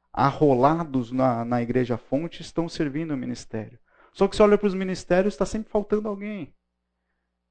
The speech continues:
Então eu diria que desses sessenta por cento que estão servindo, de fato,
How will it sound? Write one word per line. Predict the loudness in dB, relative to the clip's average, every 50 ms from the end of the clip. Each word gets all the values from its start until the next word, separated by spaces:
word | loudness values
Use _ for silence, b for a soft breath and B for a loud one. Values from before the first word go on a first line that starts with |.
| _ _ _ _ _ _ _
Então | -2 -2 -2
eu | 0
diria | 0 0 2 2 2
que | 2 2 2
desses | 0 0 0 0
sessenta | -2 -2 -2 0 0 -2 0 0
por | -2 -2
cento | -2 -2 -4 -6
que | -4
estão | -4 -4 -2
servindo, | -2 -2 -2 -2 -2 -4 -4 -4 -4 -6 -6 -6 -6
de | -8 -10 -10
fato, | -6 -2 -2 0 0 -2 -4 -10 -14 -14